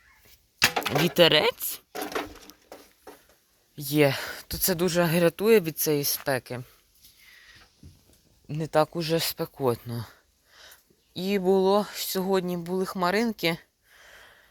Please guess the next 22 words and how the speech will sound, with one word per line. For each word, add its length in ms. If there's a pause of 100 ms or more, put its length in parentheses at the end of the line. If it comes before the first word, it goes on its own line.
(680)
Трішки 380
сонечко 460
заходило, 640
ну, 100
за 120
хмарки. 600 (240)
Це 160
дуже 320
добре 440
було. 480 (920)
А 100
зараз 360
знову 500
вийшло 640 (140)
і 180
душно. 680 (1500)
Що 220
курочки 480
аж 160
сюди 280
всі 300
прийшли. 640